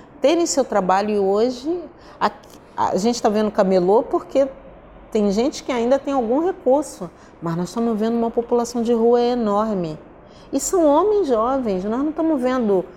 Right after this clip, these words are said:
famílias como eu vi no início da década de oitenta. Nós estamos vendo, são homens sentados na praça esperando a hora pra poder dormir, ou pra comer, ou pra encontrar um nível qualquer de assistência.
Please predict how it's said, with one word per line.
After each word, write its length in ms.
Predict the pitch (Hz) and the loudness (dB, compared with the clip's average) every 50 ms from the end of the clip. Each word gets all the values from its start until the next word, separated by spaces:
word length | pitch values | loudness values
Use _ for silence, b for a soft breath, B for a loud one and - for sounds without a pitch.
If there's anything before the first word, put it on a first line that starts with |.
| B B B B - 147 | B B B B -16 -14
famílias 640 | - - - 208 196 202 214 220 220 196 185 185 - | -8 -2 0 0 2 2 2 2 2 2 0 -2 -4
como 220 | - - 190 185 | -4 -4 -2 2
eu 180 | 185 185 180 175 | 2 2 2 0
vi 420 | 170 175 190 190 180 165 - - - - - - - - 170 180 | 0 -2 0 2 2 2 0 -2 -8 -16 -14 -8 -6 -4 -2 0
no 160 | 185 196 190 | 0 0 0
início 720 | 185 180 185 196 202 196 - - 190 175 160 143 131 - | 0 0 0 0 -2 -2 -6 -6 -4 -2 -2 -2 -4 -4
da 140 | 151 180 180 | -2 0 0
década 380 | 170 170 180 175 - 185 175 170 | 2 2 0 0 0 0 -2 0
de 100 | 165 180 | 0 -2
oitenta. 640 | 160 160 - - 170 165 165 165 170 - - 160 - B B B B B B | -4 -4 -4 -6 -4 -4 -4 -4 -6 -8 -12 -16 -16 B B B B B B
Nós 100 | - 175 | -10 -8
estamos 300 | - - 220 214 214 196 | -6 -4 -2 0 0 0
vendo, 460 | 190 190 208 220 233 240 247 233 262 254 | 0 0 2 2 2 2 2 2 0 0
são 380 | 254 - - 226 220 220 208 196 | -2 -2 -2 -2 0 0 2 2
homens 460 | 202 202 208 208 214 220 226 226 220 | 2 2 2 2 2 0 0 -2 -4
sentados 880 | - - 220 208 202 202 - - 208 202 202 202 202 202 202 214 208 | -4 -4 -4 -4 -4 -4 -2 0 2 2 2 0 0 -2 -2 -4 -4
na 180 | 214 208 196 190 | -4 -4 -4 -6
praça 720 | - - 196 190 180 175 180 185 190 - - - 214 220 B B B B B B | -6 -6 -4 -2 0 0 0 0 -2 -6 -10 -12 -12 -12 B B B B B B
esperando 540 | 214 - - - 247 226 214 220 226 240 | -10 -10 -4 -2 0 0 2 0 0 0
a 100 | 254 254 | 0 2
hora 260 | 233 214 220 247 294 277 | 2 2 2 2 0 -2
pra 140 | - 285 | -4 -6
poder 260 | 269 - 311 277 320 311 | -4 -4 -4 -2 -2 -2
dormir, 440 | - 359 285 269 240 240 262 294 | -2 -2 -2 0 0 0 0 0
ou 80 | 330 285 | -2 -2
pra 140 | - 247 233 | -2 -2 -4
comer, 540 | - - 254 254 254 262 269 277 294 294 - | -2 -2 0 0 2 2 2 2 0 0 -2
ou 100 | - - | -2 -4
pra 200 | - - 240 226 | -2 -2 0 -2
encontrar 920 | 247 254 - 269 254 262 254 - 233 226 233 254 277 - - - - - - - | -2 -2 -2 -2 -4 -2 -4 -4 -2 -2 0 -2 -2 -4 -10 -18 -20 -20 -10 -4
um 120 | 214 233 | -2 0
nível 280 | 226 240 240 240 269 262 | 0 0 0 -2 -4 -6
qualquer 360 | - 277 262 - 254 254 254 | -6 -6 -6 -4 -4 -4 -4
de 80 | 247 | -4
assistência. 840 | 277 - - - - - - - 226 233 247 277 - - - - 165 | -8 -10 -12 -14 -18 -16 -12 -10 -8 -6 -8 -8 -10 -12 -12 -12 -12